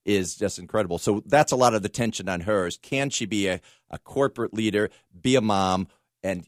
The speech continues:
and keep this disparate group all over the world together, uh, as a team? 'Cause remember, the whole,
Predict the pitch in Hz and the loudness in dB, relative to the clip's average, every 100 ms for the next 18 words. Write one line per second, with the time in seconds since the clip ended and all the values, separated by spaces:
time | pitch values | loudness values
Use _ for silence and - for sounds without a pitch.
0 | - 95 95 - 175 165 117 90 - 147 | -6 -6 -6 -2 -2 -2 -4 -6 -8 -8
1 | - 156 135 110 101 110 117 - 95 107 | -4 0 0 0 -2 0 0 -2 -4 -2
2 | 113 101 98 85 90 - 90 101 107 92 | -2 -4 -6 -10 -12 -16 -8 -2 0 0
3 | 82 107 82 107 98 85 87 - _ _ | -4 -6 2 4 4 0 -4 -10 _ _
4 | _ - 90 80 95 87 85 123 98 - | _ -8 -4 -2 -2 -4 -4 -2 -2 -2
5 | 101 117 147 127 101 98 139 139 | -2 2 2 2 2 2 0 -2